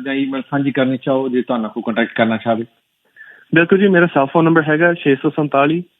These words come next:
Speaker 2: ਚਾਰ ਸੌ ਸੱਠ ਚਾਲੀ ਪਚਾਸੀ, ਛੇ ਸੌ ਸੰਤਾਲੀ ਚਾਰ ਸੌ ਸੱਠ ਚਾਲੀ ਪਚਾਸੀ। ਤੁਸੀਂ ਮੈਨੂੰ ਕਾਲ ਕਰਕੇ, ਟੈਕਸਟ ਕਰਕੇ ਜ਼ਰੂਰ ਇਸ ਦੇ ਬਾਰੇ ਗੱਲਬਾਤ ਕਰ ਸਕਦੇ ਹੈਗੇ ਹੋ। ਜੇ ਤੁਹਾਡਾ ਹੋਰ
Speaker 1: ਹਮ।
Speaker 2: ਕੋਈ ਵੀ ਇਸ਼ੂ ਹੈਗਾ, ਜਿਹੜਾ ਅਹ, ਸਿਟੀ ਦੇ ਕੋਲ ਤੁਹਾਡੇ ਕੋਲ ਰਿਜ਼ੋਲਵ ਨਹੀਂ ਹੋ ਰਿਹਾ, ਤੁਸੀਂ ਮੈਨੂੰ ਈਮੇਲ ਵੀ ਕਰ ਸਕਦੇ ਹੈਗੇ ਹੋ, gurpratap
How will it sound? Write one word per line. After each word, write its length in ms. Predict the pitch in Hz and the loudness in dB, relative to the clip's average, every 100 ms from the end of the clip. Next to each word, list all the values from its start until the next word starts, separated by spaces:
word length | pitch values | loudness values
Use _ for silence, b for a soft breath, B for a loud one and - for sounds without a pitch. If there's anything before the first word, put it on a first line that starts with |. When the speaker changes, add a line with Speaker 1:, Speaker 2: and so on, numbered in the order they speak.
| _ - | _ -2
Speaker 2:
ਚਾਰ 220 | 135 135 | 0 0
ਸੌ 120 | 170 151 | 0 -2
ਸੱਠ 380 | - 143 - 175 170 - | 0 -4 -4 -8 -8 -4
ਚਾਲੀ 260 | 135 135 | -2 0
ਪਚਾਸੀ, 520 | 143 147 143 139 185 190 b b b b - | -2 -2 -2 -2 -2 -2 b b b b 0
ਛੇ 160 | 151 | 2
ਸੌ 120 | 139 | 2
ਸੰਤਾਲੀ 460 | 160 165 156 160 175 | 0 0 2 2 2
ਚਾਰ 240 | 165 139 | 2 0
ਸੌ 160 | 139 151 | 2 -2
ਸੱਠ 360 | 139 139 139 151 | -2 -4 -2 -4
ਚਾਲੀ 400 | 139 135 135 139 | 0 2 4 2
ਪਚਾਸੀ। 540 | 139 135 127 - 160 | 0 -2 -2 0 0
ਤੁਸੀਂ 260 | 151 - 160 | 0 0 2
ਮੈਨੂੰ 280 | 160 165 | 4 4
ਕਾਲ 260 | 151 131 135 | 2 2 2
ਕਰਕੇ, 400 | 143 147 - 151 | 2 0 2 0
ਟੈਕਸਟ 300 | 139 135 - | 2 -2 -2
ਕਰਕੇ 280 | - 139 151 | -2 -2 0
ਜ਼ਰੂਰ 300 | 139 135 156 | 0 2 4
ਇਸ 140 | 156 143 | 4 2
ਦੇ 120 | 143 | 2
ਬਾਰੇ 220 | 139 143 | 2 2
ਗੱਲਬਾਤ 360 | 139 139 143 - | 2 2 0 0
ਕਰ 140 | 139 | -2
ਸਕਦੇ 360 | - 135 - 131 | -2 -6 -6 -4
ਹੈਗੇ 220 | 135 160 | -4 -2
ਹੋ। 40 | 165 _ _ _ _ - | -4 _ _ _ _ 0
ਜੇ 260 | 143 165 | 4 6
ਤੁਹਾਡਾ 280 | 165 170 151 | 4 2 0
ਹੋਰ 180 | 139 139 | -2 -4
Speaker 1:
ਹਮ। 60 | |
Speaker 2:
ਕੋਈ 200 | 117 147 | -2 0
ਵੀ 120 | 160 151 | 2 2
ਇਸ਼ੂ 220 | 147 139 | 0 -4
ਹੈਗਾ, 340 | 135 135 147 | -2 2 2
ਜਿਹੜਾ 320 | 139 139 147 143 b b b 135 | 4 2 0 -6 b b b 0
ਅਹ, 160 | 135 | 0
ਸਿਟੀ 300 | 131 139 143 | 0 -4 -4
ਦੇ 100 | 143 | -4
ਕੋਲ 240 | 139 139 131 | 0 2 2
ਤੁਹਾਡੇ 220 | 139 135 | 0 0
ਕੋਲ 240 | 131 135 | 0 2
ਰਿਜ਼ੋਲਵ 360 | 135 127 135 139 | 2 2 2 2
ਨਹੀਂ 120 | 143 | 0
ਹੋ 140 | 139 | 0
ਰਿਹਾ, 120 | 135 135 | 2 2
ਤੁਸੀਂ 240 | 139 139 | 0 0
ਮੈਨੂੰ 140 | 135 | 0
ਈਮੇਲ 260 | 127 139 147 | 2 4 4
ਵੀ 140 | 147 | 4
ਕਰ 180 | 151 135 | 2 0
ਸਕਦੇ 400 | 131 131 127 135 | -2 -4 -2 -2
ਹੈਗੇ 280 | 127 135 160 | -2 -2 -2
ਹੋ, 60 | 170 | -4
gurpratap 760 | 147 135 131 - 135 139 139 | -2 0 0 -2 -2 0 0